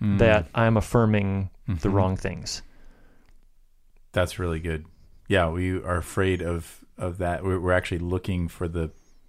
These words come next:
Speaker 1: the approval of men who don't
Speaker 2: Who don't
Speaker 1: lo-, who are not
Speaker 2: follow
Speaker 1: honoring
Speaker 2: Jesus.
Speaker 1: God. Right.
Speaker 2: Right, who are not
Speaker 1: 'Cause you
Speaker 2: listening
Speaker 1: just
Speaker 2: to Jesus.
Speaker 1: described the, the crowds that Jesus dealt with
Speaker 2: Right.
Speaker 1: of,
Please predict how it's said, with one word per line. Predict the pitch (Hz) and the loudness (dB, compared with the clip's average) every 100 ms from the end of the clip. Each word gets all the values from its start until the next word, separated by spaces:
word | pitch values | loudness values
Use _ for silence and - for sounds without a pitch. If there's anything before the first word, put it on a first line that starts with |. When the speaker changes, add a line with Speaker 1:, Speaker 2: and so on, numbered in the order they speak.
| - | -16
Speaker 1:
the | 120 104 85 80 - - | -10 -4 -2 -4 -6 -10
approval | 82 - 113 104 104 87 | -8 -2 -2 0 0 0
of | 87 82 | -2 -4
men | 85 87 87 82 80 - | -2 0 0 0 -4 -4
who | 90 82 80 82 - - - - - - | -4 -2 -4 -6 -14 -20 -20 -20 -20 -6
don't | - 98 117 | 0 2 2
Speaker 2:
Who | - - | -4 2
don't | 156 98 95 104 | 4 6 4 2
Speaker 1:
lo-, | |
who | 101 | 4
are | 98 | 6
not | 101 | 8
Speaker 2:
follow | 139 143 | 8 10
Speaker 1:
honoring | 143 95 | 8 8
Speaker 2:
Jesus. | 113 156 - | 8 8 8
Speaker 1:
God. | - | 4
Right. | 95 87 - | 4 2 4
Speaker 2:
Right, | 131 - | 4 6
who | 123 | 4
are | 113 | 4
not | 113 127 139 | 4 2 2
Speaker 1:
'Cause | 143 139 | 4 6
you | 160 | 6
Speaker 2:
listening | 131 | 4
Speaker 1:
just | 156 120 | 4 4
Speaker 2:
to | |
Jesus. | 110 107 | 2 0
Speaker 1:
described | 87 120 139 131 107 104 113 | 0 2 4 4 2 2 -2
the, | 110 104 104 | 2 4 4
the | 113 107 | 2 -2
crowds | - - 117 101 104 104 | -2 -2 2 4 4 0
that | 104 | -2
Jesus | 101 104 107 107 104 | 0 2 2 0 -2
dealt | - 139 131 | 2 0 0
with | 90 78 - | -4 -4 -6
Speaker 2:
Right. | - | -4
Speaker 1:
of, | 95 92 - | -2 -2 -4